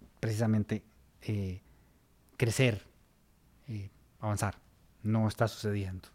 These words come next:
Se están acusando todos de todo. Usted es la agresora, usted es el agresor, todos agreden. Nadie escucha, nadie conversa, nadie expone, nadie avanza.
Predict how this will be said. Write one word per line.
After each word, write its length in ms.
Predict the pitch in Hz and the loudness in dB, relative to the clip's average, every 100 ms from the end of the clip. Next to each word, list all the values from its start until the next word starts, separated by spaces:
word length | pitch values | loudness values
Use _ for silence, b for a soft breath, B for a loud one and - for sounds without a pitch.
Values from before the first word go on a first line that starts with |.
| - - | -20 -4
Se 140 | 117 | -2
están 220 | - 117 | 2 4
acusando 480 | 117 127 117 117 117 | 4 4 4 4 2
todos 280 | - 107 107 | 0 -2 -2
de 80 | 104 | -2
todo. 340 | 101 92 87 | -2 -2 -4
Usted 480 | 98 101 - 120 120 | -8 -8 -4 -2 0
es 280 | 110 - - - | -2 -6 -16 -4
la 100 | 107 | 2
agresora, 500 | 107 104 104 104 101 | 4 4 2 2 2
usted 460 | 92 98 101 - 120 | -2 -4 -4 0 0
es 100 | - | 0
el 80 | 113 | -2
agresor, 500 | 110 110 113 110 107 | -2 -4 -4 -4 -2
todos 400 | - 123 120 110 | 2 4 4 2
agreden. 520 | 104 110 107 104 98 b b b b b _ _ - | 2 4 6 4 0 b b b b b _ _ -8
Nadie 240 | 107 110 | -4 -2
escucha, 500 | 107 - 107 - 95 - _ - | -2 -4 -8 -8 -12 -12 _ -4
nadie 260 | 107 110 | 0 0
conversa, 560 | - 104 104 101 104 95 b b b b b - | 0 2 2 0 -4 -6 b b b b b 0
nadie 320 | 110 117 117 | 4 6 6
expone, 560 | 110 - 110 104 98 87 _ _ - - _ _ - - - - | 2 -2 2 4 4 0 _ _ -20 -20 _ _ -20 -20 -20 -6
nadie 300 | 110 104 107 | -2 2 2
avanza. 540 | 104 104 110 - 90 | 2 4 4 2 -6